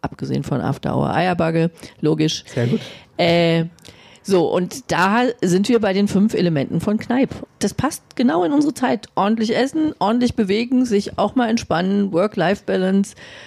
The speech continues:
Speaker 1: äh, und wie gesagt, nicht bei jedem Husten mit irgendwelchen Heavy-Medikamenten zudröhnen.
Speaker 2: Aber ich finde, also ich, hundert Prozent, ja. Ich finde aber, das ist auch sowas, wo man mit so einem ordentlichen Menschenverstand,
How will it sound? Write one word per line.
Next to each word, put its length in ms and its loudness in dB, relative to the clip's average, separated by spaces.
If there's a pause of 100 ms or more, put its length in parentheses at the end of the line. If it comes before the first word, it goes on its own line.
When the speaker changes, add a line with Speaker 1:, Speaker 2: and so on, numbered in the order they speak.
(140)
Speaker 1:
äh, 380 2
und 160 0
wie 100 2
gesagt, 380 -2
nicht 200 -2
bei 120 -2
jedem 560 4
Husten 540 4
mit 200 0
irgendwelchen 500 2
Heavy-Medikamenten 920 0
zudröhnen. 720 0
Speaker 2:
Aber 180 0
ich 100 -4
finde, 520 2 (440)
also 240 0 (400)
ich, 300 -8 (280)
hundert 220 2
Prozent, 540 -2 (100)
ja. 240 2 (220)
Ich 80 -12
finde 260 2
aber, 140 2
das 160 0
ist 60 -6
auch 160 -4
sowas, 400 0 (360)
wo 80 2
man 220 2
mit 120 0
so 140 2
einem 220 0
ordentlichen 720 0
Menschenverstand, 1200 -2